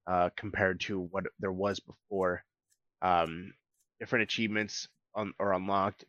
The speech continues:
different abilities, skill sets now, and, um, the Broodmother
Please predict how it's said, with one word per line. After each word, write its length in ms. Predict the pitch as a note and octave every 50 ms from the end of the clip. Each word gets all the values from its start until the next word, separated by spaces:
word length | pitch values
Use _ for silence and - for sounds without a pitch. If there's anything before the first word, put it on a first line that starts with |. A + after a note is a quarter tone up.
| G2 -
different 280 | A2 G2+ - G#2+ G2
abilities, 600 | F2+ F2 - A2+ A2 A2 A2 G#2+ G#2+ G#2 G#2 F#2+
skill 320 | - - - - A#2 G#2 G2+
sets 360 | - - A2 G2 F#2+ - -
now, 380 | G2+ F#2+ F#2 F2+ F2+ F2+ F2+ - _ _ _ _ _ _ _ _ _ _ _ _ _ -
and, 440 | F#2 F#2+ F#2+ F#2+ F#2 F2+ F2 E2+ F#2
um, 400 | F2+ F2 D#2 C#2 - C#2+ B1+ - - _ _ _ _ -
the 60 | F#2+
Broodmother 760 | F#2 F2 G2 G#2 A2+ B2 A2+ G#2 G2+ F#2+ F2+ F#2 F2+ F2 F2